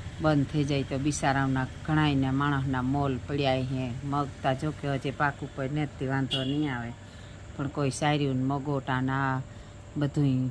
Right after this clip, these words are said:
તકલીફના અટાણે માણસ હેકતા હશે લગ્નમાં પડ્યા, કંઈ કોઈ હાસવેય ન લીધા હોય. બધાયની થાય કે આપણે લગ્ન કરી લઈએ તો પછી હાસવે લઈએ.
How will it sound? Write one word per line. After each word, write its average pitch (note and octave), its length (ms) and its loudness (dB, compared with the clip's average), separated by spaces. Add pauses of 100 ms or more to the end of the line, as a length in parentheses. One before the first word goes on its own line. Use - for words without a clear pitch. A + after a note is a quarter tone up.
તકલીફના C#3+ 640 0
અટાણે C3 280 2
માણસ C#3 360 4
હેકતા C3+ 340 0
હશે C3 200 -2
લગ્નમાં C3 600 2
પડ્યા, B2+ 320 -2 (280)
કંઈ C#3 360 0
કોઈ D3 260 4 (680)
હાસવેય D3 480 2
ન B2 80 2 (140)
લીધા B2+ 300 0
હોય. B2 160 -2
બધાયની C3+ 540 2
થાય C#3 280 -2
કે C#3 120 -4
આપણે C3 320 -2
લગ્ન D3 300 0
કરી D#3+ 280 0
લઈએ D3+ 220 0
તો C#3 160 -4
પછી C#3 360 -4
હાસવે D#3 400 -2
લઈએ. B2 280 -2